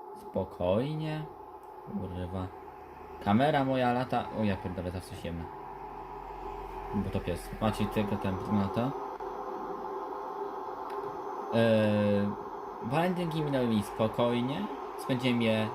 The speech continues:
z dziewczyną na rozmowie. Pozdrawiam cię sześćdziesiąt, serdecznie, Wika siedem sześć dziewięć. Eee,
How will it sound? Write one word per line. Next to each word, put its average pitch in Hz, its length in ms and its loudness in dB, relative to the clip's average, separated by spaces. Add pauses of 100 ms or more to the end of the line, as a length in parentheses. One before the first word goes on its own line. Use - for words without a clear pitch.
z 101 80 -2
dziewczyną 175 360 2
na 175 60 2
rozmowie. 175 540 2 (640)
Pozdrawiam 135 340 6
cię 107 100 -2
sześćdziesiąt, 117 440 0 (300)
serdecznie, 123 460 2
Wika 196 200 2
siedem 196 220 2
sześć 202 200 2
dziewięć. 220 300 4 (1400)
Eee, 160 580 6